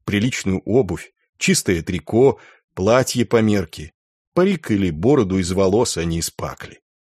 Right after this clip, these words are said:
Портным, гримерам, не проникшимся своей важной ролью в общем художественном деле,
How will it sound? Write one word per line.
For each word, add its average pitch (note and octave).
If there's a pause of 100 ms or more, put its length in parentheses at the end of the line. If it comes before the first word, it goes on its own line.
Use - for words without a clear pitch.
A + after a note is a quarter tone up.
(420)
Портным, G#2+
гримерам, A#2
не G2
проникшимся A#2
своей A2
важной G2
ролью G2
в F#2+
общем F#2
художественном G2
деле, F3